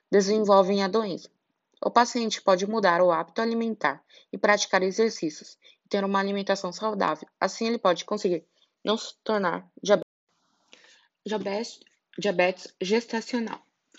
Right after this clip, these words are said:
Durante a gravidez, as taxas de açúcar no sangue ficam acima do normal,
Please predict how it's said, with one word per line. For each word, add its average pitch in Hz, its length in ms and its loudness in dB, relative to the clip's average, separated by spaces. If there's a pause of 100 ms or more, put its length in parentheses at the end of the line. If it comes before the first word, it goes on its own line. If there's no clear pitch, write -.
(140)
Durante 233 440 0
a 277 40 0
gravidez, 170 600 -2 (340)
as 202 160 -2
taxas 233 380 2
de 208 80 0
açúcar 185 440 -4
no 208 160 -4
sangue 190 420 -6 (460)
ficam 214 240 -2
acima 214 380 -2
do 220 100 2
normal, 226 480 0